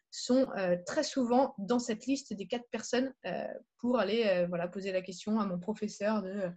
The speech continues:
de physique, euh, « Mais comment vous avez fait vos propres choix ? », et cetera. Et là-dessus, il y a, il y a, c'est assez, euh,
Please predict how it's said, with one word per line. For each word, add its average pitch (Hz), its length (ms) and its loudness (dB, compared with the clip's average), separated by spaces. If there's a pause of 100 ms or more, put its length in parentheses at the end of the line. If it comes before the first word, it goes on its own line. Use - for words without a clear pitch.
(300)
de 208 80 -2
physique, 214 480 -2
euh, « 180 200 2 (420)
Mais 180 100 -4
comment 208 220 4
vous 196 120 -2
avez 180 140 0
fait 190 120 -6
vos 185 120 -4
propres 196 280 -8
choix ? », 175 180 -6
et 175 40 -4
cetera. 170 360 -8
Et 185 60 0
là-dessus, 190 420 2 (160)
il 196 60 -6
y - 20 -2
a, 175 120 -4
il 190 80 -4
y 170 40 0
a, 160 100 -4 (120)
c'est - 160 -16
assez, 185 300 -8
euh, 175 80 -2